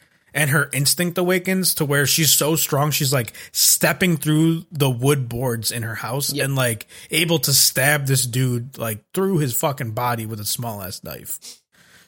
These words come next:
Speaker 1: So, like, I, it's crazy, and I,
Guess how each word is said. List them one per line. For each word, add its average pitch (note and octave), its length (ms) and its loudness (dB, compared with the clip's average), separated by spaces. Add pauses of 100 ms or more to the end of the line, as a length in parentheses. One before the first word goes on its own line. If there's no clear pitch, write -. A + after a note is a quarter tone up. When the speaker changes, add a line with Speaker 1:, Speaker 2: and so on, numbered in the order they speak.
Speaker 1:
So, - 180 0
like, C3+ 380 0 (280)
I, B2+ 340 -2 (180)
it's C3 180 -2
crazy, G3 680 -2
and D3 180 -2
I, C3+ 460 0